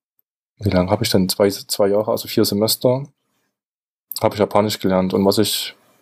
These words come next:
was ich immer sehr gut fand am Japanischunterricht war, die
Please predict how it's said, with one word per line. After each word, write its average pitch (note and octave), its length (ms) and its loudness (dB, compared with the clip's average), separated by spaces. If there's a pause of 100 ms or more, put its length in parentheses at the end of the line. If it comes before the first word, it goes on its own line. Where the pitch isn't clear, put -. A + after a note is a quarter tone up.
(320)
was G2+ 140 0
ich G#2 100 0
immer G#2+ 140 0
sehr G#2 140 4
gut B2 160 -4
fand A#2+ 240 0
am G#2 100 0
Japanischunterricht A2 800 -2
war, B2 240 2 (800)
die F#2 320 2